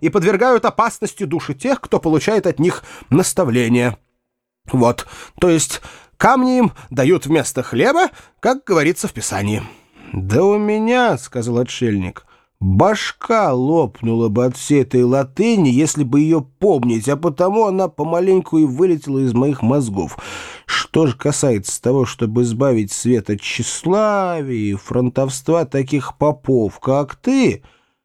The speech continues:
отобрав у них перстеньки и прочую нарядную дребедень,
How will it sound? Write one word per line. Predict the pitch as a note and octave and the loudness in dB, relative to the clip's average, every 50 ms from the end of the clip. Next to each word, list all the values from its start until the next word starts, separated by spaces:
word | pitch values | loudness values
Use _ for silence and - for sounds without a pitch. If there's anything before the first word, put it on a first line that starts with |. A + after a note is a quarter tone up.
| _ _ _ | _ _ _
отобрав | G#2+ A#2 A2+ - F#3 G3 F#3 G3 E3+ B2 G#2 F#2+ - | -2 -2 2 2 2 2 4 2 2 0 -2 -6 -10
у | A2 | -8
них | G#2 G2+ G2 F#2+ - _ _ | -6 -6 -6 -8 -10 _ _
перстеньки | C3 B2+ B2 - - - D3+ E3+ F3 D3+ - C#3 | 0 0 0 -2 -2 0 2 2 2 0 0 0
и | A2+ G#2 | 0 0
прочую | F#2+ - C3+ C3 A#2+ G#2+ - - G2+ G2+ | 0 0 0 0 0 0 -2 -4 -2 0
нарядную | A2 B2 B2+ B2+ B2 A2 G#2 F#2 G2 F#2+ F#2+ F#2 | 2 2 2 2 0 0 -2 -4 -4 -2 -2 -4
дребедень, | F#2+ F#2+ G2+ B2 B2 B2 A#2+ G#2+ B2+ D3 D3+ C3+ G#2 F#2 F2 - | -4 0 0 2 2 2 2 2 2 0 0 0 -2 -4 -6 -8